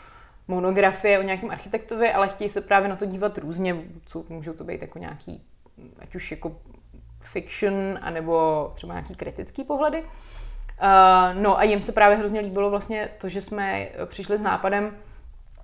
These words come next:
že ty projekty budeme popisovat, eh, z pohledu jejich jako uživatelů, jo, li-, lidí, kteří v nich bydlí, eh, kteří jsou teda ve větš-, ve velké většině fiktivní, protože ty projekty, eh, ne vždycky stojí,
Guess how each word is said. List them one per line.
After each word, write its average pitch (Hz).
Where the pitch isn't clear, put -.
že 160
ty 208
projekty 196
budeme 202
popisovat, 202
eh, 170
z -
pohledu 202
jejich 214
jako -
uživatelů, 185
jo, 151
li-, 190
lidí, 208
kteří 226
v 208
nich 226
bydlí, 156
eh, -
kteří 208
jsou 220
teda 202
ve 185
větš-, 180
ve 170
velké 180
většině 208
fiktivní, 226
protože 185
ty 196
projekty, 180
eh, 160
ne 175
vždycky 175
stojí, 202